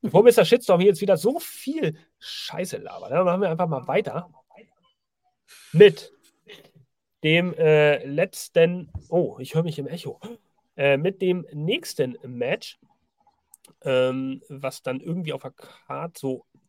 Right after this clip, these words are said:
ansteht. Und das ist das Rubber Match, liebe Leute. Aber irgendwie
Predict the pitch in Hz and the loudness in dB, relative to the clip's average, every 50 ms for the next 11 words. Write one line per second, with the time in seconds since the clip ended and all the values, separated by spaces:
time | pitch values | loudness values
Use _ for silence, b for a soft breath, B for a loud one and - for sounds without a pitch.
0 | _ _ - 143 147 165 190 - - - - - 190 208 269 262 - - _ _ | _ _ -6 -6 -4 -6 -8 -8 -12 -16 -10 -8 -8 -8 -8 -10 -14 -20 _ _
1 | - 135 131 131 147 - - - 160 156 - - 165 151 - - - 120 120 127 | -12 -10 -8 -6 -8 -8 -8 -12 -16 -16 -12 -10 -10 -10 -10 -14 -18 -14 -8 -6
2 | 147 170 170 127 110 110 - - _ _ - - - _ _ _ _ _ _ _ | -6 -6 -6 -8 -12 -14 -20 -20 _ _ -20 -20 -20 _ _ _ _ _ _ _
3 | _ _ _ _ - 131 120 113 117 117 - - - - _ _ B B B B | _ _ _ _ -12 -12 -12 -12 -14 -16 -20 -20 -20 -20 _ _ B B B B
4 | 190 185 B _ _ _ - 139 135 - _ - 190 240 240 202 135 - 139 156 | -20 -20 B _ _ _ -16 -16 -16 -16 _ -2 -2 -2 -2 -4 -8 -10 -10 -10
5 | 202 233 226 | -10 -12 -14